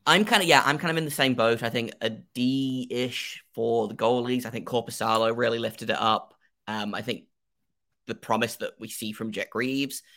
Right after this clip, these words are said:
is also a big plus for me as, as someone who loves goalies and loves when goalies succeed. Um, the team in general, again, it'd be really easy to just go, "Well, they also get a D 'cause they were all terrible." But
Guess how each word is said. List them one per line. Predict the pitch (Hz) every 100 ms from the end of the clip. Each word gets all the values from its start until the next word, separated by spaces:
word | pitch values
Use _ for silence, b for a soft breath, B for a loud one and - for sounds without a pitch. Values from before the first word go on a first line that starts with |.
| b b -
is | 113
also | 110 117
a | 110
big | 110 110 107 _ _ _ -
plus | 110 107 - - - _
for | -
me | 113 127 127 127 123
as, | 117 110 110
as | - 110
someone | 113 107 110
who | 110
loves | 107 95
goalies | 110 110 110 110
and |
loves | 85 92
when | 101 107
goalies | 107 104 117
succeed. | - - 151 147 147 147 b b b b -
Um, | 113 107 101 107 104 _ _ _ _ _ _ _ _ _ _ _ _ _ _ _ _
the | 113
team | - - 127 135 147 -
in | 117 117 117 117 -
general, | - 107 107 104 87 73 -
again, | 117 123
it'd | 101
be | 117
really | 110 123 131
easy | 113 113 107 110
to | 110
just | 101 -
go, | 95 90
"Well, | 90 147 156 147
they | 151 156
also | 156 131
get | 117
a | 113
D | 110 123 123
'cause | 107
they | 104
were | 107 120
all | 123
terrible." | - 110 95 104 69 71 -
But | 123 117